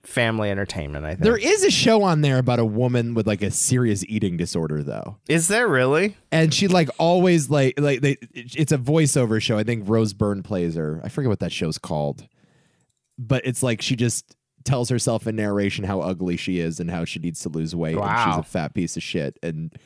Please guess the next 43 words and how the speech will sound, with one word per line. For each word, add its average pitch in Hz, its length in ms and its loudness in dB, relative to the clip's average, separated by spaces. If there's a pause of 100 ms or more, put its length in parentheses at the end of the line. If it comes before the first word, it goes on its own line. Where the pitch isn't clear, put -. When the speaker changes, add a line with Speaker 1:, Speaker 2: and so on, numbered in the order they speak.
(240)
Speaker 2:
she - 280 -6
eats 95 240 -4
hamburgers 85 520 -4
and 80 120 -2
vomits. 76 460 -6
That's - 240 -4
the - 80 -6
whole - 160 -6
show. - 220 -6 (160)
Speaker 1:
Wow. 101 440 -2 (100)
Good 208 200 -6
for 123 80 -10
her. - 120 -2
Speaker 2:
What's - 140 2
the 247 120 2
name 190 200 4
of 143 60 4
that 147 180 2
show? 107 440 -2
Speaker 1:
Living 165 280 2
her 139 100 0
best 117 340 0
life. - 600 -6
<laughs> - 40 -4 (880)
Speaker 2:
So 202 140 2
it's 175 100 2
not 302 160 4
all 165 340 4
up. 127 200 0
I 147 100 2
watched, 208 340 2
like, 147 160 2
the 135 120 0
first 127 200 2
episode 110 280 0
of 73 80 -4
that. - 80 -16 (380)
Uh, 151 680 2 (220)
anyway. 170 460 2
Speaker 1:
Yeah. 98 300 0 (480)
lasix. 123 580 -2 (1080)
Speaker 2:
Yeah, - 140 -2 (240)
lasik. 82 340 -14